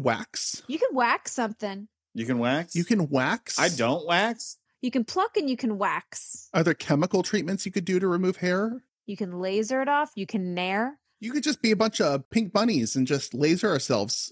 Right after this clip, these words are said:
Speaker 3: Well, if we, yeah, we can have all these other options, then it really drives the price down. I mean, if it,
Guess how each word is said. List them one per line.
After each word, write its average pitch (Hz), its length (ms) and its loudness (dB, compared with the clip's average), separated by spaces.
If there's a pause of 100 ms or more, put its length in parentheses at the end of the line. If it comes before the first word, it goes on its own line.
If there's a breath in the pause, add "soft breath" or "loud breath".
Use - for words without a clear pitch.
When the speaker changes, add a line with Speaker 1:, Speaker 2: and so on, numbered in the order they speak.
(180)
Speaker 3:
Well, 123 100 2
if 127 80 -2
we, 165 120 6
yeah, 180 180 4
we 131 180 0
can 139 260 0
have 123 240 0
all 139 100 4
these 127 200 0
other 120 220 2
options, 101 760 -2
then 110 140 -2
it 107 60 0
really 120 340 2
drives 110 460 0
the 98 100 -4
price 143 400 0
down. 85 280 -2
I 87 40 -2
mean, 95 160 -2
if 95 160 -4
it, 101 220 2